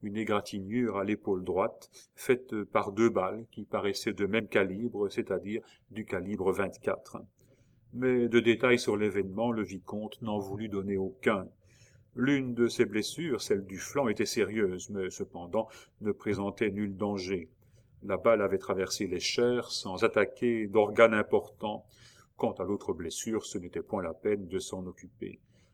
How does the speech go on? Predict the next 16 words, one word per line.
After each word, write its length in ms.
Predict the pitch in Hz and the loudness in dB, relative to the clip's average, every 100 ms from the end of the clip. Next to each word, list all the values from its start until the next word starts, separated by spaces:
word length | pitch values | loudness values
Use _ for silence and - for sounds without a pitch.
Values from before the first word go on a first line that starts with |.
| _ | _
Le 200 | 117 123 | 6 6
pansement 400 | 123 113 - 104 | 8 4 2 -4
fait, 400 | - - 117 143 | -2 0 2 2
le 280 | 131 104 104 | 0 0 -4
jeune 240 | 98 98 | 0 2
homme 180 | 104 107 | 2 0
donna 320 | 98 101 98 | 2 0 0
vingt-cinq 500 | 90 117 117 - 117 110 | 2 2 2 0 -2 -2
louis 260 | 95 107 107 | -4 -4 -2
au 60 | |
docteur 520 | 98 92 - 104 107 - - _ - | 0 -2 2 4 4 0 -12 _ -8
pour 180 | 101 | -8
qu'il 240 | - 101 90 | -8 -12 -2
gardât 400 | 101 92 92 95 | -2 0 -2 -2
le 80 | 95 | -2
silence. 760 | - 107 92 95 87 - - | -4 -6 -6 -8 -12 -16 -18